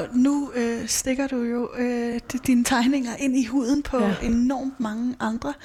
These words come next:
Speaker 2: Ja.
Speaker 1: Øhm, hvordan, øh, hvordan er det? Altså, at markere folk for livet, øh,
Speaker 2: Det er,
Speaker 1: via nåle, altså?
Speaker 2: det er et privilegie, vil jeg sige.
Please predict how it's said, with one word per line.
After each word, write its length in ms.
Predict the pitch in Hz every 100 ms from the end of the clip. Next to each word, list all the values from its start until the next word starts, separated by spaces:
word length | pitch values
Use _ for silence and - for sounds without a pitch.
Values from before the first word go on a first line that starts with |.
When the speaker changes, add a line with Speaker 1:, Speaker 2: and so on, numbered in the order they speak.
| -
Speaker 2:
Ja. 140 | 214 202 - 247
Speaker 1:
Øhm, 680 | 233 233 233 226 233 233 240 247 226 - -
hvordan, 680 | 226 226 247 254 285 302 -
øh, 360 | 262 247 247 - - - - 254 - - - - -
hvordan 300 | 247 254 262
er 80 | 302
det? 140 | 294 349 - 359
Altså, 240 | 269 285 262
at 60 |
markere 420 | 254 254 - 277
folk 240 | - - -
for 120 | -
livet, 440 | 254 254 285 294 254
øh, 200 | 247 240
Speaker 2:
Det 140 | 202
er, 60 | 196
Speaker 1:
via 380 | 247 294 247 214
nåle, 280 | 214 262 370 339
altså? 220 | 240 -
Speaker 2:
det 80 | 214
er 40 |
et 80 | 208
privilegie, 720 | 208 - 208 208 226 226 247
vil 60 | 220
jeg 80 | 196
sige. 340 | - 202 196